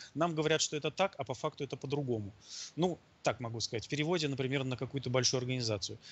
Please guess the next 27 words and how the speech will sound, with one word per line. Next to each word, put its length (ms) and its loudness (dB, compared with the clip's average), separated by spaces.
На 100 4
самом 320 4
деле 280 4
какая-то 360 -2
корпорация 560 0
может 300 -4
являться 360 2
частью 360 2
более 260 -2
укрупнённой 540 -4
корпорации, 580 0
но 80 4
сотрудникам 560 4
такого 320 -2
не 120 2
говорят. 400 4
Им 180 4
говорят, 440 6
например, 280 0
что 380 0
они 200 0
на 100 0
самом 320 0
деле 280 2
вот 180 -2
независимые, 640 2
гордые, 540 0